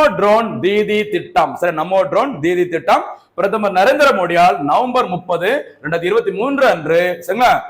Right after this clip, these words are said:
வீடியோ கான்பரன்ஸ் மூலம் திட்டம் தொடங்கி வைக்கப்பட்டது. சரிங்களா? திட்டத்தின் பேர் என்னமா? நமோ ட்ரோன் தீதி திட்டம். பிரதமர் மோடி தொடங்கி வச்சாங்க. தொடங்கி வைத்த ஆண்டு ரெண்டாயிரத்தி இருபத்தி மூன்றாம் ஆண்டு. சரிங்களா? இந்த திட்டத்தின் கீழ் அரசாங்கம் ஆயிரத்தி இருநூத்தி அறுபத்தி ஆறு கோடி செலவிடும்.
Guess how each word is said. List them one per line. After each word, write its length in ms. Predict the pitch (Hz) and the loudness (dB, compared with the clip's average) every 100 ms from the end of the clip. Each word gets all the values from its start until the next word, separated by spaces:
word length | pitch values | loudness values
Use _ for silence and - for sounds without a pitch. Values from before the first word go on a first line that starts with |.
| - _ _ | -16 _ _
வீடியோ 340 | - 254 277 269 | -4 0 4 4
கான்பரன்ஸ் 480 | 202 214 202 196 | 4 0 -2 -4
மூலம் 280 | 165 220 285 | -2 0 0
திட்டம் 300 | 233 175 214 | -2 -2 -2
தொடங்கி 240 | 175 170 165 | -2 -4 -2
வைக்கப்பட்டது. 440 | 151 139 127 113 - | -4 -4 -6 -8 -6
சரிங்களா? 240 | 180 160 | -4 -2
திட்டத்தின் 300 | 175 196 190 | -4 -4 -4
பேர் 140 | 180 | -2
என்னமா? 280 | 190 196 202 311 381 - | -2 0 0 0 -2 -6
நமோ 240 | 143 190 214 175 | -4 0 0 2
ட்ரோன் 240 | 185 254 | 0 0
தீதி 300 | 160 185 185 | -2 -2 -2
திட்டம். 360 | 180 156 214 294 - - _ _ | -4 -2 2 0 -2 -16 _ _
பிரதமர் 360 | 165 196 190 | -2 0 0
மோடி 260 | 170 226 247 | 0 2 2
தொடங்கி 280 | 208 196 202 | 0 -2 -2
வச்சாங்க. 480 | 180 175 208 311 - | 0 0 0 -2 -2
தொடங்கி 260 | 175 208 | -2 0
வைத்த 240 | 214 196 170 | 0 0 0
ஆண்டு 340 | 156 196 214 294 | 0 0 2 2
ரெண்டாயிரத்தி 220 | 185 175 | 2 0
இருபத்தி 320 | 165 165 202 254 | 0 -2 -2 -4
மூன்றாம் 460 | 147 147 160 151 | -4 -2 -2 -2
ஆண்டு. 460 | 127 127 143 127 - | -4 -4 -4 -6 -8
சரிங்களா? 260 | 160 240 196 - - _ _ | -6 0 0 -2 -14 _ _
இந்த 260 | 220 262 | -2 2
திட்டத்தின் 560 | 294 247 - 262 220 165 | 2 2 2 2 0 -2
கீழ் 300 | 160 202 - | -2 -2 -2
அரசாங்கம் 840 | 156 202 202 202 170 165 254 294 _ _ | -2 -2 0 0 2 0 0 -6 _ _
ஆயிரத்தி 520 | 160 220 294 294 277 | 2 4 4 2 0
இருநூத்தி 300 | 220 220 220 | 0 0 0
அறுபத்தி 320 | 196 185 185 | 0 0 2
ஆறு 140 | 175 165 | 0 0
கோடி 260 | 160 196 | 0 -2
செலவிடும். 600 | 277 - 160 147 151 156 | -2 -2 -4 -2 -2 -2